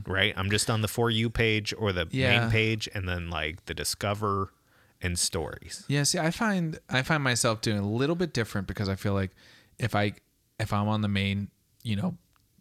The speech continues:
Speaker 2: page, um, and it, like, something comes up, like a, you know, like a design tutorial, which
Speaker 1: Right.
Speaker 2: I've been using a lot, I'll go to their feed and I'll be like,
Speaker 1: Yeah.
Speaker 2: "Have they posted?
Speaker 1: That's an, yeah.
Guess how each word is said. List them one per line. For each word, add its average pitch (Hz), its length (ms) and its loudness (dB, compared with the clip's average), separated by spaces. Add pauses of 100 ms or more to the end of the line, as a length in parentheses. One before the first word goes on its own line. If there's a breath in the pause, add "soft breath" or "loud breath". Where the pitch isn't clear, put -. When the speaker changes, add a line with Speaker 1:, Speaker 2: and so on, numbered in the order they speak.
Speaker 2:
page, 101 580 0 (460)
um, 104 480 0
and 110 160 0
it, 107 120 0
like, 104 160 0
something 120 240 0
comes 104 200 -2
up, 104 160 0
like 101 100 0
a, 98 100 -2 (100)
you 120 120 -2
know, 98 120 0
like - 180 -6
a - 20 -4
design 113 380 2
tutorial, 101 460 0
which 110 280 -4 (220)
Speaker 1:
Right. 101 140 2
Speaker 2:
I've - 40 0
been 101 320 -2
using 104 280 0
a 104 60 0
lot, 104 220 0 (420 loud breath)
I'll 117 140 2
go 120 140 4
to 113 40 2
their 104 200 2
feed 110 340 0
and 98 100 0
I'll 98 80 2
be 98 100 0
like, 95 240 -2 (220 loud breath)
Speaker 1:
Yeah. 127 280 8
Speaker 2:
"Have 110 80 6
they 131 120 8
posted? 117 460 4
Speaker 1:
That's 120 140 6
an, 117 240 2
yeah. 98 240 2